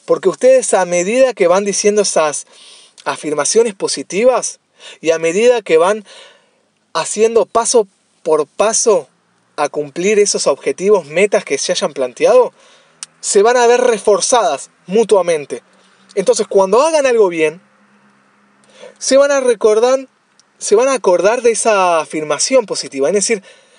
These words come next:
Pucha, pará, está siendo verdad. Yo soy una persona capaz.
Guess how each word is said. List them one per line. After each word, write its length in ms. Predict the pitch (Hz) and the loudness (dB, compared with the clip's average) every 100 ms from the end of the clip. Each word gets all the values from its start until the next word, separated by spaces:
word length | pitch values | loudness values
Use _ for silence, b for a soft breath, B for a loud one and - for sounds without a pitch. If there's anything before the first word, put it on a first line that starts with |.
| b b _ | b b _
Pucha, 400 | 285 226 - 151 | -4 -2 -2 -2
pará, 420 | - 214 285 156 - | 0 0 0 -2 -10
está 260 | - - 269 | -8 -6 -4
siendo 420 | - 302 302 214 | -6 -6 0 0
verdad. 500 | 127 113 233 180 113 _ _ _ B B B | 0 0 0 -2 -6 _ _ _ B B B
Yo 160 | - 262 | -6 -4
soy 360 | - - 294 285 | -2 0 0 0
una 200 | 233 160 | -2 0
persona 520 | 135 - 214 269 220 | -2 0 -2 -2 -4
capaz. 600 | 135 113 - 190 - | -4 -2 -2 -2 -4